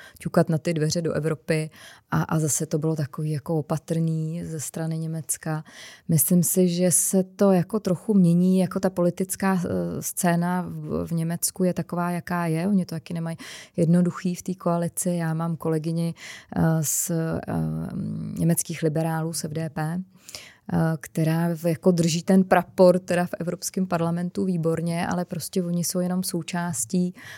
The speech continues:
té větší koalice, která musí pořád vyvažovat, že jo? Vyvažují tam prostě liberálové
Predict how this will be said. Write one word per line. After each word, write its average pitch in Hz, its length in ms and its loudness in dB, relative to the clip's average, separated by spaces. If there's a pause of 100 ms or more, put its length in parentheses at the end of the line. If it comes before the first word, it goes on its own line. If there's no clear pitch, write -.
(120)
té 180 200 2
větší 170 360 2
koalice, 180 760 0
která 180 440 -2
musí 175 320 0
pořád 180 500 0
vyvažovat, 175 640 0
že 156 80 -8
jo? 156 120 -6
Vyvažují 165 540 -4
tam 175 180 0
prostě 170 340 -2
liberálové 170 680 -2